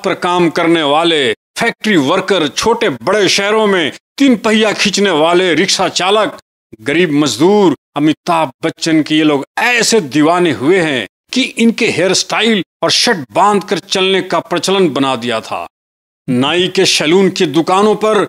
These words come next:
अमिताभ बच्चन के फोटो फ्रेम में टंगने लगे। यश चोपड़ा साहब इनके कद और इनके अंदाज का इस्तेमाल बड़ी ही सजिंदगी से किया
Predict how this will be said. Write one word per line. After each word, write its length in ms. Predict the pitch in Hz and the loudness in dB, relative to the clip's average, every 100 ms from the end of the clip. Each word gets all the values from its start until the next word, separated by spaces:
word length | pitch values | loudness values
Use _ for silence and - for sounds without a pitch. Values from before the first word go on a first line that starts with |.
| - | -4
अमिताभ 480 | 160 160 - 196 143 - | -2 0 0 0 -2 -6
बच्चन 400 | - - 180 170 | -8 -2 0 0
के 180 | - 160 | 0 -4
फोटो 520 | - 175 185 214 185 | -2 -2 2 4 2
फ्रेम 280 | - 160 170 | 0 -2 2
में 160 | 160 151 | 2 0
टंगने 340 | - 151 156 | -2 0 0
लगे। 360 | 143 127 120 101 _ _ - | 0 0 -2 -2 _ _ -6
यश 320 | 127 240 - - | 0 0 0 0
चोपड़ा 320 | 202 190 202 - | 0 0 0 0
साहब 420 | - 156 214 190 196 | 0 0 0 -2 -2
इनके 280 | 185 165 143 - | -2 -2 -4 -4
कद 180 | 214 143 _ _ - | -4 -6 _ _ -4
और 120 | 185 | 0
इनके 220 | 202 190 | 0 2
अंदाज 500 | 180 139 151 196 196 | 2 2 2 0 -2
का 140 | - 185 | -2 -2
इस्तेमाल 600 | - - 180 190 190 160 113 | -2 -2 0 2 2 0 0
बड़ी 260 | 123 277 220 | 0 2 2
ही 140 | 202 | 0
सजिंदगी 600 | - 156 147 220 196 165 | 0 -2 0 2 2 0
से 160 | - 131 | -2 -4
किया 380 | - 120 113 | -4 -2 -2